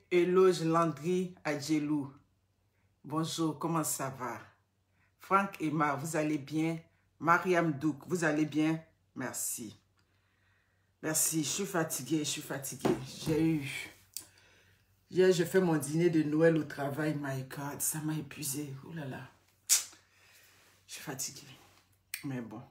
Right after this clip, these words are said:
que voulez-vous? C'est la vie, hein. Il faut travailler fort pour avoir son pain. Hmm. Même les riches, là, leurs parents ont travaillé. Hmm. Et puis, ils ont laissé ça dans leurs mains. Même quand on,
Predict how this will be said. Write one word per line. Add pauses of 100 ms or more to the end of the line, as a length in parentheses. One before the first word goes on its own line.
que
voulez-vous?
C'est
la
vie,
hein. (1600)
Il
faut
travailler
fort
pour
avoir
son
pain. (760)
Hmm. (1120)
Même
les
riches,
là,
leurs
parents
ont
travaillé. (480)
Hmm.
Et
puis,
ils
ont
laissé
ça
dans
leurs
mains. (220)
Même
quand
on,